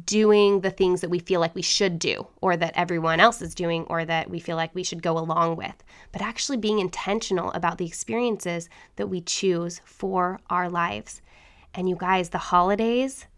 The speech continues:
the perfect time to choose for yourself what experiences you value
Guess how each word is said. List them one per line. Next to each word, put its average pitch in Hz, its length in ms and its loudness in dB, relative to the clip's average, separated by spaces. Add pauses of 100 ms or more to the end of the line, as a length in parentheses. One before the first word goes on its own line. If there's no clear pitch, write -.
(260)
the 208 360 4
perfect - 880 0
time 170 520 -2 (720)
to 220 200 0
choose 196 640 2
for - 160 -4
yourself 214 680 0 (680)
what 196 400 -2
experiences 214 960 -2 (260)
you 190 260 0
value 202 680 0